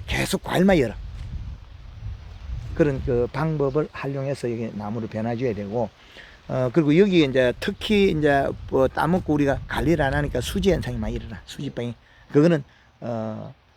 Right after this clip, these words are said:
매일 아침에 물로가 식지 않으면 방-, 병을 막을 수 없다는 거죠.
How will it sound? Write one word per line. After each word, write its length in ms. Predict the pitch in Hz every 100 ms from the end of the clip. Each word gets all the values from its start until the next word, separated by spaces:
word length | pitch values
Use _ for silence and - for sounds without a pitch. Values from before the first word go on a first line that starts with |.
| _ -
매일 360 | 123 135 143 -
아침에 440 | 131 123 - 147 131
물로가 540 | 143 160 170 160 147
식지 420 | - - - -
않으면 420 | 123 120 120 113 95 _ _ _ _ _ _ -
방-, 260 | 104 117 -
병을 340 | - 113 123 135 _ _ -
막을 200 | 202 190
수 120 | -
없다는 220 | - 87
거죠. 200 | 95 -